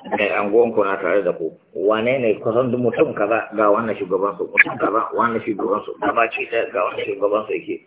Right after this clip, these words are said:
Kuma yadda ake tafiya a soja. Ina ga yan sanda ma haka ne ko? Mutum kaza na karkashin kaza, mutum kaza na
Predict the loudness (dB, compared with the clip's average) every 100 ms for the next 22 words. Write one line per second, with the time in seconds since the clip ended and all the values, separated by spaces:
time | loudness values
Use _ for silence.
0 | _ -4 0 2 4 6 6 6 2 2
1 | 4 4 4 2 -2 -6 -12 _ _ _
2 | _ _ _ _ _ _ _ _ _ _
3 | _ -6 0 4 6 4 4 2 4 2
4 | 2 2 0 0 -2 -4 -8 -20 _ _
5 | _ _ _ _ _ -4 0 2 4 4
6 | 4 2 0 -2 -2 -2 -2 0 -2 -2
7 | -6 -4 2 4 4 2